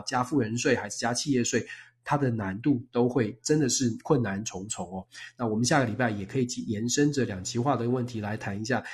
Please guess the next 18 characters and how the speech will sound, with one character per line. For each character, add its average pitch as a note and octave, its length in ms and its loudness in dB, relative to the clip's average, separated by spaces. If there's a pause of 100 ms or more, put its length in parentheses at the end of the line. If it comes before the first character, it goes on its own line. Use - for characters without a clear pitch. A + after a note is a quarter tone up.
(280)
大 D3 100 4
家 C#3+ 140 4
都 D3 180 4
想 G#2 520 0
都 D3+ 120 4
想 G#2 240 2
不 G#2 120 -10
到， A2+ 400 -2
到 D3 120 2
美 A2+ 300 2
国 A#2+ 240 2 (100)
拜 C#3+ 140 4
登 C#3+ 160 6
都 D3 100 8
已 A2 60 4
经 C3+ 180 6
上 C#3 240 4
任 C#3 140 8